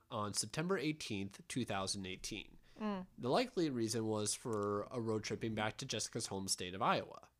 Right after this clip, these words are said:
Speaker 1: However, uh, concerns were raised when their vehicle was found abandoned in the parking lot for the national park.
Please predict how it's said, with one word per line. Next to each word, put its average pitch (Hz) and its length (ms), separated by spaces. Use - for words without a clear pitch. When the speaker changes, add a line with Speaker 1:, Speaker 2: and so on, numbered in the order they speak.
Speaker 1:
However, 139 760
uh, 117 340
concerns 208 600
were 151 560
raised 117 600
when 120 640
their 120 180
vehicle 120 580
was 117 180
found 123 260
abandoned 110 720
in 104 300
the 98 80
parking 147 360
lot 92 300
for 98 500
the 101 320
national 90 400
park. - 480